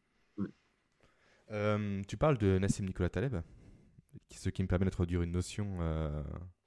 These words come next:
Speaker 2: assez intéressante, qui est celle de via negativa.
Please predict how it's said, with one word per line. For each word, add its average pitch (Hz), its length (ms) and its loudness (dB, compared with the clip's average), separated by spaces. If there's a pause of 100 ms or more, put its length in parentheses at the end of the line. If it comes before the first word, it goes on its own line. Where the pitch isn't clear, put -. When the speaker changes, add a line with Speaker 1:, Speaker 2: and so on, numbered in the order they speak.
(300)
Speaker 2:
assez 95 160 -2
intéressante, 104 500 -2
qui - 100 -6
est - 20 0
celle 101 200 -2
de 85 80 0
via 82 260 0
negativa. 87 520 -4